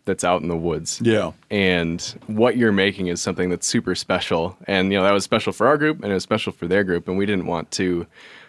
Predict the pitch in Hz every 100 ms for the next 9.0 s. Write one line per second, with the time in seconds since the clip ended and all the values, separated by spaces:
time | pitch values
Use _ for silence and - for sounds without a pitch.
0 | _ - 90 82 73 71 - _ _ _
1 | _ _ _ - 95 87 78 78 - _
2 | _ _ _ - 117 101 90 92 90 87
3 | - _ - 92 82 92 - 87 - 92
4 | - 98 87 85 85 - 87 87 82 82
5 | 85 143 127 127 113 117 127 175 127 110
6 | 110 98 - 87 90 - 87 - 85 90
7 | - - - - - 92 85 80 92 _
8 | _ _ _ _ _ _ _ _ 95 85